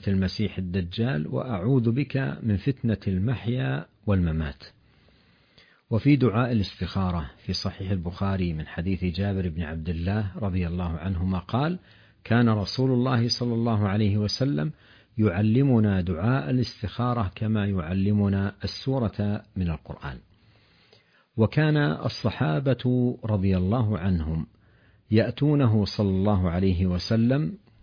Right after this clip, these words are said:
ويطلبون منه أن يعلمهم ما يدعون الله به، مع أنهم أهل علم وفصاحة وقدرة على إنشاء كثير من الأدعية الحسنة، بل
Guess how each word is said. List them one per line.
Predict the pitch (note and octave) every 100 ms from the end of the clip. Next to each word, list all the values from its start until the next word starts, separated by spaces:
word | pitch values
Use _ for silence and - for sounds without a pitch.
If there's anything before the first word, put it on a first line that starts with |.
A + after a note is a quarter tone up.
| - - - _ _ _ _ _ _ _ _ -
ويطلبون | A2 B2 C#3+ C3 B2 C3 D3+ C3+ B2
منه | D3 D3+ C3+ D3+ D3 -
أن | A#2
يعلمهم | A2 G#2+ G2 G#2+ A#2 C#3+ C#3 B2+ D3 D3 -
ما | A2 G#2+ A2+
يدعون | A2+ G#2 F2+ A#2 C3 A#2 A2 - -
الله | G#2 A2+ G2 F2+
به، | F#2 G2+ - _ _ _ _ _
مع | A2 F#2+ A2+
أنهم | D#3 D3+ A#2+ B2 -
أهل | A#2 A2+ A2+
علم | G2 A#2 E2+ C2 C2 - -
وفصاحة | F#2 E2+ F#2+ - A2 G#2+ - F2+ D#2 D2+
وقدرة | E2 F2 C3 A#2+ A2+ F2+ E2+
على | D2+ D2 G2+ G#2
إنشاء | A#2+ A2 - C3 C#3+ C#3+
كثير | - B2 C3+ D3+ D#3 C#3
من | B2 A2
الأدعية | G2+ F2 G2 F2 F#2+ E2+
الحسنة، | - - E3 D2+ D2 B2+ _ _ _ _ _ _ _ _ _ _ -
بل | G2 B2 D3